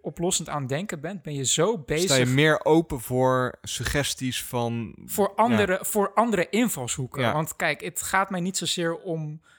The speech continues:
Speaker 1: ge-, bekeerd te worden naar een bepaalde religie of zo, want dat, daar gaat het niet over. Het gaat meer over dat je,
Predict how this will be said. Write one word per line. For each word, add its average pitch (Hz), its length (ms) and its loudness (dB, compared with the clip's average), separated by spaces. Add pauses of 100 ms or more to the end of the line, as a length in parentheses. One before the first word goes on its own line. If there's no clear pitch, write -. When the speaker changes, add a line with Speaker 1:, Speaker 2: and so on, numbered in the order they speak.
Speaker 1:
ge-, 160 300 -10 (360)
bekeerd 190 480 -4
te 175 80 -6
worden 160 260 -4
naar 160 120 -4
een 156 60 -4
bepaalde 156 400 -6
religie 156 460 -6
of 180 100 -14
zo, 175 220 -8
want 135 140 -12
dat, 160 240 -4
daar 147 140 0
gaat 180 320 0
het - 120 -12
niet 123 180 -14
over. 120 220 -12
Het 143 100 -12
gaat 143 180 -4
meer 160 260 -4
over 156 320 -6
dat 139 160 -8
je, 135 240 -6